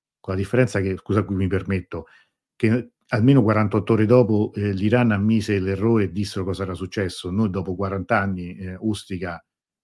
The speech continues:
non l'ha fatto nessuno, mi, mi, mi permetto di dirlo, perché sennò sembra sempre che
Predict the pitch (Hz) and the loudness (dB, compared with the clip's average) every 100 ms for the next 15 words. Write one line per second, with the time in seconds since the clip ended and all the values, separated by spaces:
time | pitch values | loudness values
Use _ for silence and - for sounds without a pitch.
0 | _ - 110 95 107 95 98 - - 82 | _ -2 0 2 0 -2 -4 -4 -8 -2
1 | 123 123 - 101 104 107 - 113 107 107 | 0 0 -4 -2 0 0 0 0 2 0
2 | 101 98 107 107 107 113 104 101 101 92 | -2 -2 -2 0 0 0 0 -4 -2 -4
3 | 87 - - 120 101 95 90 107 104 92 | -8 -14 -6 -4 -4 -6 -2 -4 -2 -4
4 | 92 87 | -4 -6